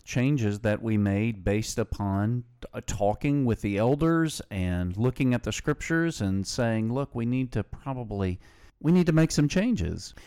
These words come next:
We made those changes. And certain people were very upset with these changes. And I just remember how there was a, we had a steeple at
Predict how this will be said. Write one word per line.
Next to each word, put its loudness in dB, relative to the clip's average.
We 6
made 6
those 2
changes. -4
And 6
certain 4
people 2
were 0
very 4
upset 2
with 2
these -2
changes. -8
And -2
I 4
just 2
remember 2
how -2
there 2
was 0
a, -4
we -4
had -2
a -2
steeple -4
at -8